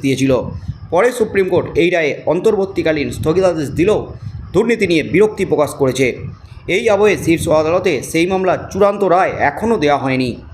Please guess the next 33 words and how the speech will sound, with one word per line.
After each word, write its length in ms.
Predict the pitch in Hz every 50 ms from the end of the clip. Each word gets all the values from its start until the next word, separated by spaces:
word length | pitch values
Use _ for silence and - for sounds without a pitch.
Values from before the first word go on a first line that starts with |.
| - _ _ _ _ -
তার 160 | - 175 175
আগেই 260 | 175 175 208 247 247 233
সিবিআই 400 | - - 202 190 220 220 202 160 135 - -
এই 160 | - 180 220
মামলায় 360 | 220 208 202 190 190 180 156 127 120
নয়া 260 | 131 147 170 175 180
মোড় 260 | 165 156 165 185 175
ঘটালো। 400 | 143 - 131 127 131 135 131 123 110 - - - - - - - - - - -
এর 120 | 156 175 208
আগে 160 | 220 226 247
এসএসসি 400 | 240 220 202 220 214 - - 220 170 135
সুপ্রিম 340 | - - 190 190 - 233 220
কোর্টে 200 | 208 214 208 208
দাবি 220 | - 160 185 208
করেছিল 320 | 214 220 214 208 214 202 202 180 - -
ছাব্বিশ 320 | - 170 175 190 220 208
হাজার 240 | 202 202 190 190 180 185
চাকরি 300 | - 175 170 165 - 180 170
প্রাপকদের 540 | - - 165 160 156 180 175 165 151 165 156
মধ্যে 320 | 143 139 139 139 139 220 214 156 - - - - - -
কারা 200 | - 156 147 143
যোগ্য 280 | 131 117 156 160 160 208 226 214
কারা 220 | 220 185 175 175 156
অযোগ্য 340 | - 151 147 156 170 - 190 170 139 110
সেই 220 | - - 147 139
তালিকা 340 | 131 131 135 147 180 180 180 151
তারা 240 | - - 143 139 127
দিতে 240 | 117 135 151 135 160
পারবে। 300 | - 135 131 123 127 123 113 - - - - - _ _ - -
সেই 200 | - - 175 196
মতো 160 | 226 240 226 226
অবৈধভাবে 540 | 185 170 180 202 226 208 214 214 214 196 180
নিযুক্ত 320 | 147 143 160 190 - -